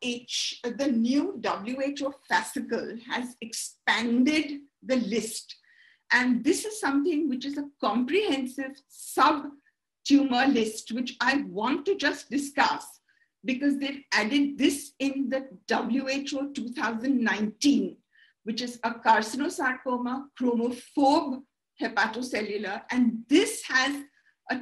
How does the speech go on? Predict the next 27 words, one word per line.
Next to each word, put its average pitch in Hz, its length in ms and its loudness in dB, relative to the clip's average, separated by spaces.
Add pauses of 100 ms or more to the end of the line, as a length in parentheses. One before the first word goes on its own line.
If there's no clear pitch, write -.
(160)
telomere, 302 760 6 (600)
uh, 190 400 -2 (120)
uh, 226 200 -6
sort 247 320 -4
of, 247 180 -6 (480)
uh, 226 220 -2
um, 175 580 -4 (140)
pathway. - 680 0 (400)
Then 320 380 2
this - 400 -6
ser-, 247 320 0
serotomimetic, 247 1400 0
which 247 180 -6
I 233 100 0
showed 226 380 0
you, 233 320 -6 (420)
clear 285 320 6
cell, 247 540 -2
because 226 320 -4
this 277 260 -2
can 285 340 0
also 269 520 2
mimic 269 560 2 (400)
renal 254 420 10
cell, 185 300 -2 (600)
combined 240 720 2
hepatocellular 226 1300 -2